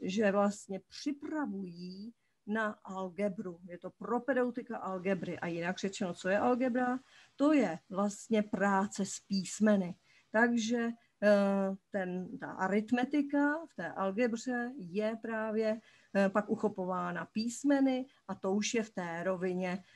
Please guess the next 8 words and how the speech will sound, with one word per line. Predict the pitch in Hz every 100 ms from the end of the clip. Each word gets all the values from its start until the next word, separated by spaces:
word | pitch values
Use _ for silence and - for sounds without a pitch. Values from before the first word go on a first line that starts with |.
| _
toho | 190 185 165 -
abstraktního, | 185 - 190 180 - 180 175 180 165 180
eh, | _ 202 175 160
poznání. | 190 180 185 190 180 175 165 - _ _
Takže, | 202 190 190 196 180 _ _ 196
eh, | 190 190 190 185 196
tedy, | 208 208 208 -
eh, | 185 196 190